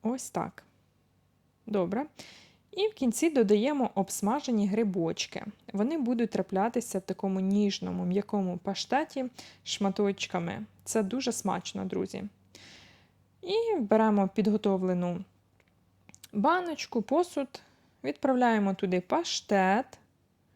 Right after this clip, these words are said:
і ставимо до холодильника на кілька годин. В мене він простояв цілу ніч і, бачите, загус гарно. І ось такий дуже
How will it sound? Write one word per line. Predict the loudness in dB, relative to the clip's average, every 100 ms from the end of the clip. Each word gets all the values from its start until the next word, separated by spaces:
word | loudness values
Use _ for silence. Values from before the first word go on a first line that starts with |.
| _ _ _ _ _ -6
і | -4
ставимо | 4 4 4 0
до | 0
холодильника | 0 0 2 2 0 -2 -2
на | -2
кілька | -2 -4 -4 -4
годин. | -2 -2 -2 -4 -8
В |
мене | -4 -2 0
він | 0
простояв | 0 -4 -2 -2 0
цілу | -2 -2
ніч | -2 -4 -6 -8 -8
і, | -6 -6 -6
бачите, | -2 0 0 -4 -6 -8 -10 _
загус | 0 0 2 0 0 -2 -6 -8
гарно. | 0 2 2 0 -6 -10 -20 -20 -20 _ _ _ _ _ _ _
І | -6
ось | -4 -6
такий | -6 0 0
дуже | 2 2 2 2